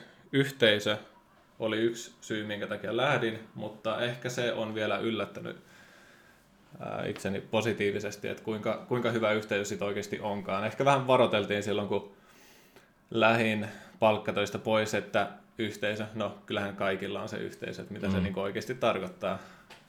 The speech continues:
Speaker 1: Mutta et, et kyllä se, sanon, että Knosella on oikeasti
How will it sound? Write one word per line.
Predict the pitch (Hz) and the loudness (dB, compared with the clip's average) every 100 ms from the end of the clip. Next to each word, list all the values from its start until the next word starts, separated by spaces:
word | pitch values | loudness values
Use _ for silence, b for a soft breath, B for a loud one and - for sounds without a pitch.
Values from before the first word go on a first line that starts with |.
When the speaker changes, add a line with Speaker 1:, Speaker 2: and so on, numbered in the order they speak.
| - | -18
Speaker 1:
Mutta | - 101 98 104 | -12 -10 -6 -2
et, | 101 95 | -2 -2
et | 104 104 | -12 -8
kyllä | 113 104 | -6 -4
se, | 110 - - _ _ - | -4 -6 -18 _ _ -12
sanon, | - 110 107 | -2 0 0
että | 98 | -4
Knosella | - 107 107 101 101 | -4 -2 -2 -2 -2
on | 104 | -4
oikeasti | 104 107 107 113 | -4 -6 -8 -10